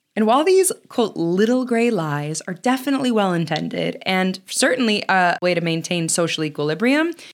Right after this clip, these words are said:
they also majorly muddle the airwaves of our intuition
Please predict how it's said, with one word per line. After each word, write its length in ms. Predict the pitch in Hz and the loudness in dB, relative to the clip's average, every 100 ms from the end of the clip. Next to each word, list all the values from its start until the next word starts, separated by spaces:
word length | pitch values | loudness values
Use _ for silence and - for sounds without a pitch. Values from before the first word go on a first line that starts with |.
| _ | _
they 120 | 196 | -2
also 420 | - 233 254 233 | 2 2 4 2
majorly 840 | 202 196 196 196 226 226 196 180 165 | 0 -2 -2 2 2 2 0 0 0
muddle 480 | 165 165 165 160 165 | 0 2 2 0 -2
the 100 | 170 | -2
airwaves 460 | 160 160 156 143 156 | 0 2 2 0 -2
of 100 | 151 | -2
our 120 | 165 | -4
intuition 580 | 156 156 151 - 151 | -4 -2 -2 -2 -4